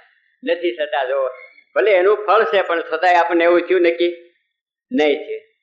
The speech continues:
હું તો કાયમ દાખલા આપું છું, બધાય ભગવાનને દર્શને જ જાતા હશો ને,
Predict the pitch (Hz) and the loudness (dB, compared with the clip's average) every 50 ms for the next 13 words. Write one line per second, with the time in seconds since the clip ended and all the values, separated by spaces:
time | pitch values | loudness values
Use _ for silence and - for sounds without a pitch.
0 | _ _ _ _ _ _ - 139 147 156 143 - 143 139 147 160 160 160 147 151 | _ _ _ _ _ _ -10 -8 -6 -6 -4 -2 -2 -2 0 0 -2 -2 -2 -4
1 | 151 151 151 151 151 147 147 147 156 147 151 147 - 139 147 147 151 156 156 151 | -4 -4 -4 -4 -2 -2 -4 -4 -8 -12 -12 -12 -10 -10 -8 -4 -2 0 2 2
2 | 151 147 135 131 131 143 147 147 147 147 131 - 139 - - 151 143 147 143 - | 0 0 -2 -4 -2 -2 -2 -2 -2 -2 -4 -6 -8 -8 -6 -6 -4 -4 -4 -4
3 | 131 135 143 - 156 160 160 160 180 147 117 | -4 -4 -2 0 0 0 0 0 -2 -2 -4